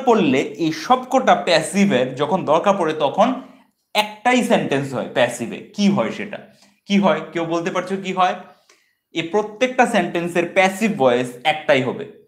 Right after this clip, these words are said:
ওকে? যখন দরকার পড়ে, যে কোনো সিচুয়েশনে, যে কোনো সাবজেক্টের ক্ষেত্রেই দরকার পড়ুক, সেটা আমি একটাই সেন্টেন্স বলবো। কি বলবো? Because, আহ, পা-, করিম, করিমা বেগম, because I am America and now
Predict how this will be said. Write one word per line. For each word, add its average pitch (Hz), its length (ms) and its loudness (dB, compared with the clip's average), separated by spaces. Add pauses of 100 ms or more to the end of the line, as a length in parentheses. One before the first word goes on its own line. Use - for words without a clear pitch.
(120)
ওকে? 165 480 -4
যখন 151 380 0
দরকার 185 460 4
পড়ে, 147 560 0
যে 170 200 0
কোনো 254 260 4
সিচুয়েশনে, 170 440 0
যে 160 120 2
কোনো 214 160 -2
সাবজেক্টের 175 540 -2
ক্ষেত্রেই 208 340 -4
দরকার 196 380 2
পড়ুক, 135 280 -4 (120)
সেটা 139 280 -2
আমি - 460 -8
একটাই 147 420 -2
সেন্টেন্স 123 440 -4
বলবো। 113 300 -6
কি 202 140 -6
বলবো? 175 600 -2 (500)
Because, 151 420 -4 (220)
আহ, 120 800 -2 (400)
পা-, 120 400 -2
করিম, 175 600 -8 (220)
করিমা 180 420 -4
বেগম, 156 440 -2
because 151 300 -8
I 143 220 -6
am 139 160 -6
America 151 340 -8 (100)
and 131 140 -6
now 131 200 -2